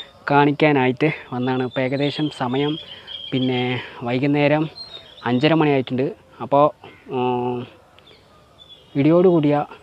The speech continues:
മഴയ്ക്കൊക്കെ chance ഉണ്ട്. ഇപ്പോൾ നല്ല മഴക്കാറും ഇരുട്ട് മൂടി വരുന്ന ഒരു അവസ്ഥ കൂടിയാണ്. കണ്ടില്ലേ, മഴക്കാറും അതുപോലെ തന്നെ. അപ്പോൾ, ഉം, അപ്പോൾ നമുക്ക് നേരെ ഇവിടെയുള്ള കാഴ്ചകളൊക്കെ ഒന്ന്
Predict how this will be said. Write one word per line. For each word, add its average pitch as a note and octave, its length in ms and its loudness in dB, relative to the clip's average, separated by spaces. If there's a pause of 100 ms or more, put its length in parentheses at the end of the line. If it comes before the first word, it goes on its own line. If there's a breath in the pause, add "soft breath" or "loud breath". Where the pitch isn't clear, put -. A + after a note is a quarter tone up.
(160)
മഴയ്ക്കൊക്കെ A#2+ 420 -2
chance B2+ 520 -6
ഉണ്ട്. A#2+ 160 -2
ഇപ്പോൾ - 500 -10
നല്ല A#2 200 -4
മഴക്കാറും C3+ 680 -2 (640)
ഇരുട്ട് B2 240 -6
മൂടി C#3+ 260 0
വരുന്ന C3+ 260 0
ഒരു C3+ 120 2
അവസ്ഥ B2 360 -2
കൂടിയാണ്. B2+ 480 -2 (220)
കണ്ടില്ലേ, A2 280 -8 (160)
മഴക്കാറും B2+ 640 -2 (1120 soft breath)
അതുപോലെ C#3+ 280 0
തന്നെ. B2+ 140 -2
അപ്പോൾ, D#3+ 340 2
ഉം, C3+ 760 0 (920 loud breath)
അപ്പോൾ D#3+ 100 4
നമുക്ക് F3+ 280 4
നേരെ E3+ 440 4
ഇവിടെയുള്ള E3 420 2 (160)
കാഴ്ചകളൊക്കെ D3+ 680 -2
ഒന്ന് C#3+ 180 -4